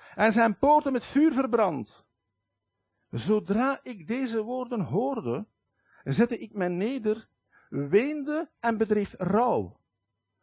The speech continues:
Dagenlang. Ook vastte en bad ik voor het aangezicht van de God des hemels. Moment. Dus die Nehemia, die zit daar. Want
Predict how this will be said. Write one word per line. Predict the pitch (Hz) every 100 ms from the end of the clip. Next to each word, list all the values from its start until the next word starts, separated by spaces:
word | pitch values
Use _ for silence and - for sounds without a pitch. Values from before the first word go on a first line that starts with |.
| _
Dagenlang. | _ 117 262 311 330 277 302 262 254 156 92 - _ _ _ _ _ - -
Ook | 262 330 -
vastte | - 294 330 - - -
en | 269 285 202
bad | 165 202 -
ik | - 277 - - _ _ _ _ _ _
voor | - 202
het | 185 -
aangezicht | 240 302 269 269 277
van | - 220
de | 170
God | 226 -
des | 233 -
hemels. | 208 160 123 104 - -
Moment. | 196 220 131 101 - _ - - -
Dus | 151 294 277
die | 294
Nehemia, | 277 226 254 349 285 196 240 427 _ _ _ _ _ _ _ _ _ _ _ _ _ _
die | 151 160
zit | 180 -
daar. | 190 175 - _ _ _ _ _ _ _ _
Want | 190 196